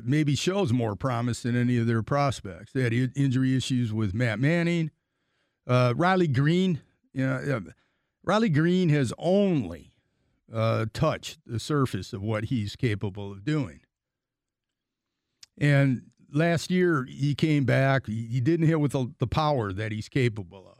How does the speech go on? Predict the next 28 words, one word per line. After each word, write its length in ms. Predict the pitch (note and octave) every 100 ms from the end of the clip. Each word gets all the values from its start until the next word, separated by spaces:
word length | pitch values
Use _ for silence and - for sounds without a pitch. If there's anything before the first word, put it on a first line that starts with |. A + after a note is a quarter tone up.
| _
I 120 | A#2
can 160 | B2 A#2+
tell 180 | D3 C3+
you 120 | B2+
that 280 | C3 B2+ B2+
from 140 | G#2+
firsthand 640 | - C3 A2+ - C3 A2+
watching 460 | G2+ A2+ B2+ - F#2+
him. 180 | F2+ D#2+ _ _
He 80 | -
has 160 | E3+ -
prodigious 500 | D#3+ C#3+ E3 C#3+ C3
power. 360 | - A2+ B2+
He 80 | C3+
saw 200 | - D#3
a 60 | C3
couple 260 | C#3+ G#2+
clouts, 600 | G2+ - D3+ A#2 C3 - - _ _ _ _ _ _ _ _ _ -
but, 320 | C#3 C3 -
uh, 60 | C#3
you 180 | D#3
know, 160 | C#3+ B2
getting 260 | B2 D3+ C#3+
his 140 | C3
consistent 600 | C#3+ A#2+ D3 B2 C#3+ A2+
power 380 | - D3+ F3 G#2+
stroke 380 | - A#2+ A#2 G#2+
down 440 | A#2 A#2+ C3 B2+